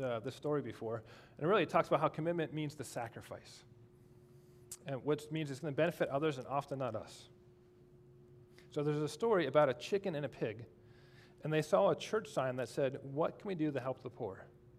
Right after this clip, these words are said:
What can we do to help the poor?" And they were thinking about it, and the chicken says, "I know, we can serve them bacon and eggs." So the pig thinks about it, and he goes, "Wait a second, there's a problem with that. See, for you, chicken,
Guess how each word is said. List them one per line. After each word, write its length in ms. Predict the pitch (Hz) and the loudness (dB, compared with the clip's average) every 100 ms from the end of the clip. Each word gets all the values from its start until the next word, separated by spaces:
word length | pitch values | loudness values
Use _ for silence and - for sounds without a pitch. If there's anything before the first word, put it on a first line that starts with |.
| - - - - - - - - 151 | -20 -20 -20 -20 -20 -20 -20 -16 -2
What 240 | 170 190 | -2 -2
can 100 | 196 | -4
we 60 | 175 | -2
do 140 | 160 | -2
to 80 | 135 | -2
help 200 | 131 - | -6 -10
the 60 | |
poor?" 220 | - 123 120 | -10 -6 -2
And 100 | 135 | -2
they 80 | |
were 200 | 139 127 | 0 -2
thinking 420 | 131 220 208 196 160 | 0 -2 -2 -2 4
about 260 | 135 131 | 6 6
it, 120 | 147 - - - | 4 0 -16 -12
and 120 | - 156 | -4 0
the 40 | |
chicken 220 | 208 196 | 0 2
says, 160 | 185 190 | 4 6
"I 120 | 254 | 6
know, 260 | 240 262 262 - - - - - - - | 6 4 0 -10 -20 -20 -20 -20 -20 0
we 160 | 156 214 | 4 4
can 160 | 202 | 2
serve 300 | 147 - 196 | -2 0 0
them 200 | 185 156 117 | 2 0 0
bacon 320 | 165 175 202 175 | 0 2 0 0
and 100 | 151 | 2
eggs." 280 | 113 - - - - - - - - - - - - - - - - - - - - | 0 -2 -14 -20 -20 -20 -20 -20 -20 -20 -20 -20 -20 -20 -20 -20 -20 -20 -20 -20 -10
So 60 | 135 | -8
the 80 | 127 | 0
pig 240 | 185 180 | 2 2
thinks 240 | 185 180 | 0 -2
about 240 | 170 165 165 | 2 4 6
it, 40 | |
and 60 | 165 | 4
he 60 | |
goes, 200 | 160 147 | 2 2
"Wait 200 | 147 208 | 4 2
a 40 | 165 | 2
second, 360 | - - 208 - - - - - - - - - | 2 2 0 -8 -16 -20 -20 -20 -20 -20 -20 -8
there's 140 | - 147 | -4 -2
a 40 | |
problem 300 | - 180 220 | 2 2 2
with 160 | 113 - | -2 -4
that. 180 | 92 - - - - - - | -10 -12 -20 -20 -20 -20 -10
See, 120 | - 175 | -2 0
for 140 | 156 | 0
you, 320 | 151 233 247 | -2 0 -2
chicken, 440 | - 147 131 147 | -4 -4 -2 -4